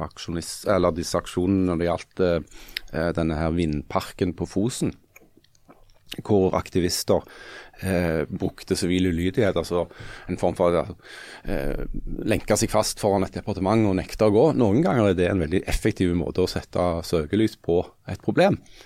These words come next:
Eh, så, så det er ikke sånn at jeg er imot det, eh, på noen måte, men, men det handler jo litt om,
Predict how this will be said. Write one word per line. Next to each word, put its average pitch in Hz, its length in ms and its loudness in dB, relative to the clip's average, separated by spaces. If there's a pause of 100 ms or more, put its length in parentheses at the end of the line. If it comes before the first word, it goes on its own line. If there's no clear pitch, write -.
(600)
Eh, 110 500 4
så, - 180 -2
så 123 160 2
det 117 80 4
er 101 60 0
ikke 151 100 -2
sånn 214 140 4
at 120 100 6
jeg 101 80 2
er 90 540 4 (600)
imot 92 420 2
det, 170 180 4 (420)
eh, 95 360 -2 (240)
på - 80 0
noen 92 280 0
måte, 98 360 2 (200)
men, 107 300 2
men 110 120 2
det 110 100 2
handler 107 300 2
jo 143 40 4
litt 113 240 2
om, 90 160 0